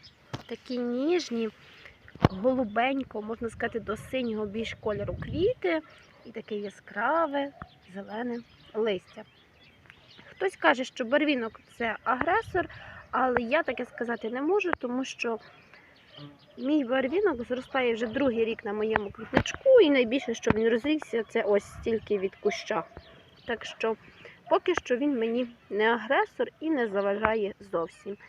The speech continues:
І ще й квітне. Так ніжно і яскраво.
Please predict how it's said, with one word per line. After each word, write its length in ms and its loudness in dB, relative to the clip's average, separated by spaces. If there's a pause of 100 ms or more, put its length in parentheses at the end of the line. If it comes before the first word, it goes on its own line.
(400)
І 120 -4
ще 240 -6
й 40 -6
квітне. 580 -12 (380)
Так 120 -12 (100)
ніжно 500 -4 (600)
і 40 -8
яскраво. 720 -6